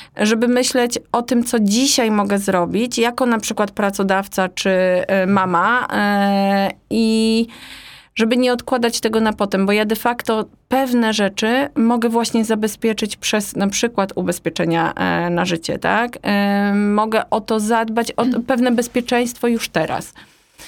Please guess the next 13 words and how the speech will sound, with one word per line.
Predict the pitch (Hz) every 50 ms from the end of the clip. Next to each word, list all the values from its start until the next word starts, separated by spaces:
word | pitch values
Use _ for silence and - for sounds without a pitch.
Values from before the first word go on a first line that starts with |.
| - 233 208 - _
I, | - 233 233 233 226 233 - -
e, | 233 226 226 226 226 226 226 226 226 226 - _ _ -
trochę | 269 269 269 277 269 254 269 254
to | 269 254 -
odwraca | 233 226 226 240 240 240 - 240
myślenie | 233 233 - 240 233 233 233 214 -
o | 214
ubezpieczeniach | 220 202 220 220 - - 226 - 233 220 214 220
na | 220 208 208
życie, | 202 185 180 - 196 220 240
które | 240 - - - 214 220 220 220
zawsze | 220 226 226 226 - - 226 220
są | - - 214 208 208 208 214 214